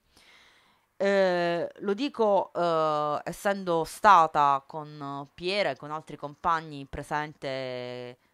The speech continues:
alla chiusura della campagna elettorale dello scorso gennaio,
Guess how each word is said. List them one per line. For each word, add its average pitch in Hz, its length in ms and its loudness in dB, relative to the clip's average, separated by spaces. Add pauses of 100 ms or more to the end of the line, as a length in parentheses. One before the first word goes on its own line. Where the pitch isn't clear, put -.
(180)
alla 127 400 -4
chiusura 185 500 -2
della 147 200 -2
campagna 156 460 -8
elettorale 143 640 0
dello 135 200 -12
scorso 139 800 -10
gennaio, 151 720 -4